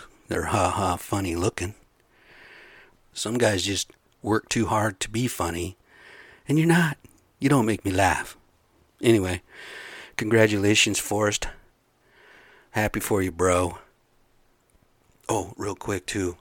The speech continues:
I, I forgot to say when my, when my, uh, for my birthday, too, yesterday morning, my wife sent me a little video, right, from YouTube or something. And it was a little bird.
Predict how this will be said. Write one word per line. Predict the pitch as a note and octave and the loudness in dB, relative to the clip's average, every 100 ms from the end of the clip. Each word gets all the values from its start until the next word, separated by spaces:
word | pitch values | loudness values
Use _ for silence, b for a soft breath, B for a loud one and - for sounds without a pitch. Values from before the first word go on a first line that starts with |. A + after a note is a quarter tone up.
| - | -8
I, | G2+ F#2+ - | -6 -4 -6
I | F#2 | -8
forgot | - F#2 - | -4 -4 -2
to | - | 0
say | - F#2+ | 2 2
when | F#2 | 2
my, | F#2 F#2+ - | 0 -2 -6
when | F#2+ F#2+ | -4 -2
my, | F#2 F2 F#2 - | -2 -4 -6 -4
uh, | F2 E2 D#2+ - _ - | -2 -2 -8 -14 _ -12
for | - F#2 | -4 -2
my | F#2 | -2
birthday, | F#2 G2 - F#2+ | -2 -2 -2 -2
too, | - G#2 G2 - | 0 0 -2 -4
yesterday | - G2 - E2+ F#2+ | -2 0 0 -2 0
morning, | F#2 G2 G2 F2+ - _ - | 4 4 4 2 -6 _ -6
my | F#2 | -2
wife | F#2 F#2+ | 0 2
sent | - G2 F#2 | 2 0 0
me | F#2 | -2
a | F#2+ | -2
little | F#2 F2+ - - - | -2 -4 -10 -18 -10
video, | G2 A2 A2 F2+ E2+ E2+ _ - | 0 2 4 0 -2 -10 _ -4
right, | G#2+ G2+ | -2 -2
from | - F2+ | -4 -4
YouTube | F#2 G2+ - A2 G#2 | -2 -2 0 0 2
or | |
something. | - A2 - A#2 - B B B B B B B G#2 | 2 0 -2 -6 -8 B B B B B B B 2
And | A2 | 4
it | |
was | A2 | 4
a | A2 | 4
little | A2 | 2
bird. | G2 C3 C#3 - | 2 4 4 2